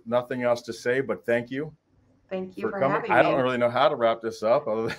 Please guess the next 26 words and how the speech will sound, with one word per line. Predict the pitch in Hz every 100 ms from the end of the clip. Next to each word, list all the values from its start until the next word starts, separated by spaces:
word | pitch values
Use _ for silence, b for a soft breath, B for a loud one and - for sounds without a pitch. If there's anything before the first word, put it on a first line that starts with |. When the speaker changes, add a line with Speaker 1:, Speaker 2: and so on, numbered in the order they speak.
| 208
Speaker 2:
What | 240 247
an | 247
honor. | 294 294 165 -
Speaker 1:
<laughs> | 139
Thank | 139 _ -
you. | - B 196 160
Well, | 233
Speaker 2:
What | 269
do | 302
Speaker 1:
thank |
Speaker 2:
you | 302
want | 311
Speaker 1:
yes. | 269
Speaker 2:
your | 277 330
audience | 320 220 -
to | 220
do? | 185 160 143 156 - _ _ _ -
Speaker 1:
Uh, | 117 123 120
you | 135
know, | 147
I | 151
just | 151 156
want | 147
them | 143 123
to |
follow, | 113 - 127 147 143 139 135